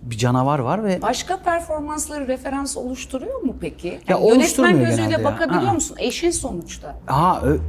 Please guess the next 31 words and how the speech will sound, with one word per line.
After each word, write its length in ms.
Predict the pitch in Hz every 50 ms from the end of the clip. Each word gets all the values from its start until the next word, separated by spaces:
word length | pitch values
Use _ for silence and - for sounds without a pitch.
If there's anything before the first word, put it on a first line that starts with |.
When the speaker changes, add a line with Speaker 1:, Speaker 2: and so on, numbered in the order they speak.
| 80
Speaker 1:
öyle 240 | 139 156 180 208 226
soruyorsan 540 | 202 190 - 208 220 262 277 269 - 214 175
eğer 240 | 185 233 285 - -
tabii. 300 | - 208 180 139 104 85 - - - - - - -
Ya, 120 | 135 139
ben 120 | 170 196 220
Hazal'ı 420 | 190 190 202 202 196 220 226 285
Hazal 300 | 285 226 196 190 208 208
Kaya 220 | - 214 220 226 226
olarak 420 | 226 202 165 139 123 - - - - - - -
izledim 400 | 127 110 110 113 98 98 98 104 -
Speaker 2:
Hmm. 80 | - 104
Speaker 1:
yani. 260 | 101 101 101 95 98 - 76 73
Speaker 2:
Hmm. 80 | 165 196 196 180 170 - - - - - - - - 165 - - - - - -
Speaker 1:
Orada 420 | - 123 131 139 143 160 156 143 -
işte 360 | - - - - 139 131 131
bizim 340 | 131 127 135 143 143 117 - - - 120
böyle 260 | 127 127 127 135 135
evde 440 | 127 - 127 123 123 120 127 135 127
verdiğimiz 440 | 127 127 123 120 120 123 123 123 120
savaşlar 500 | - - 131 123 127 123 - - 143 131
falan 300 | 113 - 180 170 147 151
hiç 120 | 156 165 -
aklıma 320 | 131 131 - - 139 139
gelmedi 420 | - 277 277 277 277 254 247 - 269
yani. 120 | - -
Speaker 2:
<laughs> 200 | 277 285 285 220
Gelmedi 200 | 220 233 - -
mi? 60 | 135 131
Speaker 1:
Hiç 200 | - - - -
yani. 240 | 107 104 98 104